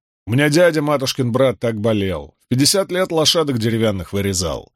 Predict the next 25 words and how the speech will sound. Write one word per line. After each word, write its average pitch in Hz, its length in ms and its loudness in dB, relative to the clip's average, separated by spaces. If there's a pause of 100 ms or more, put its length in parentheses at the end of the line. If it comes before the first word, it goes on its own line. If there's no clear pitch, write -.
(380)
Однажды 143 480 0
усадил 170 420 0
меня 113 240 2
рядом 101 300 -2
и - 20 -2
стал 220 260 0
рассказывать, 120 800 0 (200)
что - 220 0
видел 170 300 0
у 175 80 0
себя 165 300 2
в 135 40 -2
саду 160 360 0
гномиков. 131 760 -2 (480)
Бывший 127 380 2
вояка, 110 480 0
ротмистр, 120 600 -4 (220)
подумать 113 580 0
только. - 460 -10 (920)
Кстати, 110 500 -4 (160)
ты 190 160 2
мне 208 260 0
чем-то 131 360 2
его 117 200 2
напоминаешь». 87 840 -6